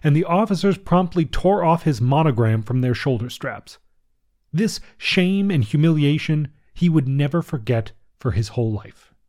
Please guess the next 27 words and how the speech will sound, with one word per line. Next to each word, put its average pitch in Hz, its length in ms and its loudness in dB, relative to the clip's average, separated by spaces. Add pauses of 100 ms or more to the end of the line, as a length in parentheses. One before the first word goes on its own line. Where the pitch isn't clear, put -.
(100)
End 113 160 -2
quote. - 280 -16 (1500)
Battenberg 175 420 0 (400)
even 220 300 4
reportedly 180 580 0
said 185 220 0
that 165 80 0
he 156 100 0
regretted 180 540 0
that 175 100 0
he 214 140 -2
didn't 196 220 -2
have 165 220 0
a 175 40 2
regiment 170 480 2
of 156 80 0
which - 320 -2
the 160 100 -2
Tsar 170 420 2
was 107 200 0
the 101 80 -4
chief 120 320 -2
so 170 120 0
he 165 120 4
could 175 180 -2
return 123 400 -2
the 95 80 -4